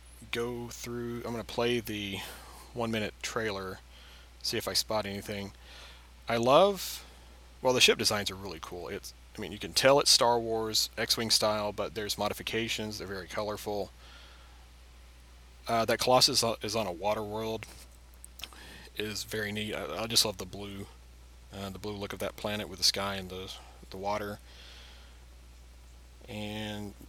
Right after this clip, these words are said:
you know, they're flying through rings, so I think there's gonna be some racing elements to the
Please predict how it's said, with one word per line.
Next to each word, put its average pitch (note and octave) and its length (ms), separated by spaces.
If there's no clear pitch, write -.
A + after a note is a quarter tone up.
you C3 80
know, A#2 60
they're A2 100
flying C3 220
through A#2+ 160
rings, A2 480
so G#2+ 500
I A#2 80
think G#3 360
there's C#3+ 360
gonna E3 120
be G3 60
some A2+ 220
racing A#2 320
elements A#2+ 420
to - 140
the A#2 220